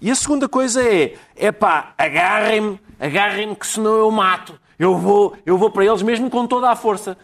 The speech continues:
Sim, com uma força tão estúpida que é inconstitucional. E, portanto, o resultado é apresentar uma lei que não, que não, que não dá para nada, não funciona, não, não existe na, na prática, depois deixa, não, não existe. E é, é, é, é sempre o desinteresse do,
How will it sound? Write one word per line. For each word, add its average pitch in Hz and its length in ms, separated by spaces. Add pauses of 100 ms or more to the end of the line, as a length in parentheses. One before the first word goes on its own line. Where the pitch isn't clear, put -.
Sim, 262 220
com 175 140
uma 160 160
força 147 340
tão 180 180
estúpida 139 640 (240)
que 196 120
é - 20
inconstitucional. 208 920
E, 185 80
portanto, - 420
o 147 80
resultado 147 600 (320)
é 185 180
apresentar 175 460
uma 226 120 (140)
lei 415 140 (240)
que 277 80
não, 285 80
que - 260
não, 277 80
que 180 240
não 165 140
dá 135 100
para 113 160
nada, 101 280
não 127 120
funciona, 123 460
não, 104 240
não 85 220
existe 117 360 (140)
na, 120 100
na 104 200
prática, - 420
depois 135 240 (160)
deixa, 151 180
não, 156 120
não 151 220
existe. 180 280 (320)
E 185 100
é, 208 40
é, 208 640
é, - 140 (120)
é 214 40
sempre 240 300
o 220 80
desinteresse 220 520
do, 170 220